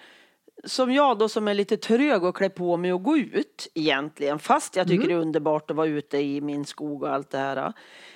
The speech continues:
Speaker 1: Men just det där, "Åh, jag vill lyssna på det där avsnittet." Då är det ju
Speaker 2: Mm.
Speaker 1: perfekt att ta på sig
Speaker 2: Mm.
Speaker 1: kläderna och gå och lyssna på det.
Speaker 2: Mm.
Speaker 1: Och
Speaker 2: Mm.
Speaker 1: ofta så går jag längre när jag har
Speaker 2: Mm.
Speaker 1: något att lyssna på
Speaker 2: Mm.
Speaker 1: som är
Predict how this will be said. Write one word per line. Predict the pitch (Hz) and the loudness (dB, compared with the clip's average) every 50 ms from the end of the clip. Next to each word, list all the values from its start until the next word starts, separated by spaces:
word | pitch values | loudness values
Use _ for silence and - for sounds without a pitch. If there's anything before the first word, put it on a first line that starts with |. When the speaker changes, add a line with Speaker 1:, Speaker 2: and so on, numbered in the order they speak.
| - _ | -16 _
Speaker 1:
Men | - 247 262 | 0 2 2
just | 285 349 349 - - | 4 2 2 0 -2
det | - 208 | 0 2
där, | 196 175 - - | 2 2 2 2
"Åh, | - 330 330 349 330 | 2 2 4 4 4
jag | 330 | 4
vill | 311 330 302 | 4 4 4
lyssna | 311 320 277 - - 294 277 | 2 2 0 0 -2 -2 0
på | - 269 | 2 0
det | 262 | 2
där | 247 254 254 247 | 4 4 4 6
avsnittet." | 247 233 214 208 - - 294 302 - _ - - - - - - - - | 4 2 2 0 -2 -2 -2 -2 -2 _ -4 -4 -4 -4 -8 -14 -20 -18
Då | - 196 320 | -6 -2 0
är | 349 | 2
det | 330 311 | 2 2
ju | 302 - | 2 2
Speaker 2:
Mm. | 240 233 302 | 2 2 2
Speaker 1:
perfekt | 294 - - - - - - - - - - _ | 0 -2 -8 -16 -8 -6 -6 -6 -6 -14 -10 _
att | - 208 190 - | -4 -4 -2 -2
ta | 214 196 | -4 -2
på | - 226 226 220 | -2 -4 -4 -2
sig | - 226 302 | -2 0 2
Speaker 2:
Mm. | 392 277 | 2 4
Speaker 1:
kläderna | 233 185 180 180 185 | 2 2 0 -2 -4
och | 190 185 | -4 -2
gå | 175 180 | 0 0
och | 185 190 | 0 0
lyssna | 208 233 - - - 349 359 | 0 -2 -4 -4 -2 -2 -2
på | 359 - - | 0 0 -2
det. | - - - - | 0 -2 -2 -2
Speaker 2:
Mm. | 427 403 320 196 190 214 - - _ _ _ | 0 0 0 0 -4 -6 -12 -20 _ _ _
Speaker 1:
Och | - 254 262 - - | -2 -2 2 4 4
Speaker 2:
Mm. | 294 330 | 4 4
Speaker 1:
ofta | 233 170 165 - 359 370 349 | 4 0 2 4 4 4 4
så | - - 294 285 | 0 -2 -2 0
går | 233 254 262 262 233 | 0 2 4 4 4
jag | 226 233 240 | 4 4 2
längre | 240 269 381 403 311 226 180 160 - - - 156 - - _ _ - | 2 2 2 2 2 0 -2 -2 -2 -2 -4 -6 -8 -14 _ _ -12
när | - 185 | -4 0
jag | 202 202 196 | 2 2 2
har | 170 190 185 175 | 4 4 6 6
Speaker 2:
Mm. | 175 175 170 | 4 4 2
Speaker 1:
något | 165 156 151 - - | -2 -4 -4 -6 -4
att | 165 | -2
lyssna | 160 160 151 - - 247 247 247 | -2 -2 -4 -6 -6 -6 -6 -6
på | - - 143 147 147 - _ _ _ _ _ | -4 -6 -4 -4 -4 -6 _ _ _ _ _
Speaker 2:
Mm. | 220 226 254 302 339 - | -2 0 0 -2 -4 -8
Speaker 1:
som | - - 196 180 175 | -6 -6 -4 0 2
är | 170 156 156 156 165 | 4 4 4 4 2